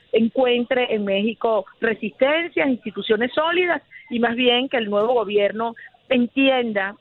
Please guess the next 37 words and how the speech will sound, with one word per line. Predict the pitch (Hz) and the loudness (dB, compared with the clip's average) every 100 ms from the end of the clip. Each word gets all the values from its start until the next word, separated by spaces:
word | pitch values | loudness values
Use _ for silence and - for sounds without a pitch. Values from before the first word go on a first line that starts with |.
| _ | _
que | 240 208 | -2 0
hay | 196 220 | -2 -4
una | 226 220 | -6 -4
gran | 233 277 | -4 -4
oportunidad | 285 233 226 196 196 196 220 226 | -6 -6 -6 -4 -2 0 -2 -4
en | 208 | -6
un | 190 | -4
país | 220 214 220 220 _ _ _ _ | -2 -2 -2 -8 _ _ _ _
como, | 240 208 202 190 | 0 2 2 2
como | - 214 | 0 -2
México, | 202 208 240 - 240 - | 0 0 0 0 -2 -2
quizás | 220 - 202 | -6 -4 -2
uno | 240 233 | 0 0
de | 240 | 2
los | 220 | 0
más | 208 202 233 - _ _ | 0 -2 -4 -10 _ _
industrializados, | - 294 262 254 - 247 220 214 202 - 208 208 226 226 - - - | -2 0 2 0 0 0 0 0 -6 -6 -4 -2 -2 -6 -16 -20 -10
eh, | - 220 202 | -2 0 0
de | 202 220 | 0 -2
todo | 233 208 220 | 2 2 0
nuestro | 220 196 208 | -2 -4 -2
hemisferio. | 190 185 175 180 160 160 | -2 -2 -4 0 0 0
Así | 175 220 | -4 -2
que | 262 247 | -2 0
yo | 247 | 0
creo | 247 254 262 | 0 0 -2
que | 262 233 | -2 -4
no, | 262 285 - - | -4 -6 -10 -20
y | 196 180 | -16 -12
confío | 196 202 311 294 | -10 -6 0 0
en | 285 | 0
que | 214 | -2
no | 233 320 | -2 -2
se | 247 | 0
va | 220 | -2
a | |
producir | - 226 202 - 202 | -2 -4 -4 -8 -8